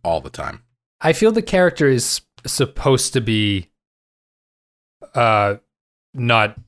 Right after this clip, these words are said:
Speaker 2: faithful to what she's saying there. Like, it's, it's
Speaker 1: Yeah.
Speaker 2: how she refers to Sisko as emissary when he's around. It's like,
Speaker 1: Right.
Speaker 2: it's not, it's kind of fake, um,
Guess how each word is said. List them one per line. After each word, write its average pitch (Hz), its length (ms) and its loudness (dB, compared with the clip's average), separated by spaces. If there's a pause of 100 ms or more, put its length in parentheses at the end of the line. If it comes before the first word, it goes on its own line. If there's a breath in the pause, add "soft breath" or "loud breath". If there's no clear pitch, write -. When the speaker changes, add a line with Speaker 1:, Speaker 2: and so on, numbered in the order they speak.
(440)
Speaker 2:
faithful 110 480 0
to 113 100 -4
what 101 120 -2
she's 98 140 -6
saying 87 440 -4
there. 98 200 -2
Like, 113 220 0
it's, 143 260 4
it's - 200 4
Speaker 1:
Yeah. 165 40 4
Speaker 2:
how 160 60 4
she 160 140 0
refers 139 360 2
to 123 60 -2
Sisko 117 360 0
as 104 120 0
emissary 120 600 0
when 127 160 -2
he's 120 140 -2
around. 127 360 0
It's 113 160 -4
like, 113 100 6
Speaker 1:
Right. 98 120 2
Speaker 2:
it's 90 100 -4
not, 117 280 0 (260 loud breath)
it's 135 160 0
kind 156 160 2
of - 80 2
fake, - 460 -2
um, 101 500 -2